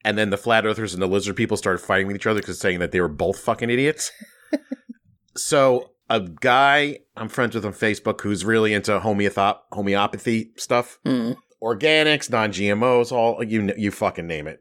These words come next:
Speaker 1: all the chemicals and everything. He posts up that, that the coronavirus is not that big of a deal, that it's being overblown, and that the best way to, to s-, keep yourself healthy is to, I don't know, stick a metal rod up your ass or some.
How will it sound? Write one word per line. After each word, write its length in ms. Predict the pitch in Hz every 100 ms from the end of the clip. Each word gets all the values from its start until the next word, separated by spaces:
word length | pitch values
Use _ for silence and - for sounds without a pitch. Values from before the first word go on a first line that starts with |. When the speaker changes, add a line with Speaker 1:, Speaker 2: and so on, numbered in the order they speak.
| -
Speaker 1:
all 180 | 104 104
the 100 | 87
chemicals 400 | 104 87 85 82
and 100 | 82
everything. 340 | 78 76 71 - - - _
He 500 | _ - 135 131 127 -
posts 400 | - 143 135 -
up 220 | 120 -
that, 360 | 117 101 98 _ _ -
that 140 | 95
the 60 | 104
coronavirus 640 | - 143 156 131 120 117
is 140 | 95 98
not 240 | 135 202
that 200 | 208 196
big 140 | 175
of 80 | 170
a 40 | 160
deal, 380 | 98 78 76 _ _ _
that 260 | - 90 -
it's 180 | 92 -
being 280 | 113 123 143
overblown, 720 | 127 120 113 95 80 135 73 - _ -
and 260 | 104 98 92
that 360 | 90 90 - _
the 180 | 90 90
best 340 | 123 127 -
way 200 | 143 127
to, 120 | 123
to 380 | - - 104 90 -
s-, 200 | - - -
keep 200 | 131 135
yourself 280 | 127 139 -
healthy 360 | 113 95 95
is 320 | - 95 90
to, 460 | - - 98 92 92 - _ _ - -
I 80 | 95
don't 100 | 113
know, 160 | 95 90 -
stick 240 | - 139
a 40 |
metal 240 | 107 104 95
rod 180 | 92 85
up 100 | 80
your 120 | 82
ass 240 | 71 73
or 120 | - 101
some. 280 | 120 104